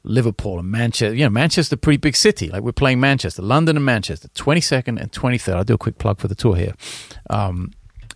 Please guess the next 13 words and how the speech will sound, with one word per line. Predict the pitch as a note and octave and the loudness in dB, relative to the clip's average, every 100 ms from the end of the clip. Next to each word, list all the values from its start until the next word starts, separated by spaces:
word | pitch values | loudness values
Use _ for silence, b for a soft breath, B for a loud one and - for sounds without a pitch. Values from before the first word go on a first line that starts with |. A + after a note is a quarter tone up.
| - | 0
and | D3+ | 2
here | D3 C#3 C#3+ | 2 4 6
you | D3 C3+ | 6 6
go. | B2 F#2 | 4 4
Here's | A2 C#3+ | 4 4
a | A#2+ | 2
real, | G#2 A#2+ C#3 C3+ A#2+ - | 2 4 6 6 4 -2
re-, | B2 - | -6 -4
a | B2+ - | -4 0
really | B2+ D3 | 4 4
important | B2+ - A#2+ G2+ G2 F#2 - | 4 2 2 2 0 -6 -4
element | G#2 F#2+ F2+ F#2 - | -2 -2 -2 -4 -2
of | F#2+ F2+ - | 0 0 -4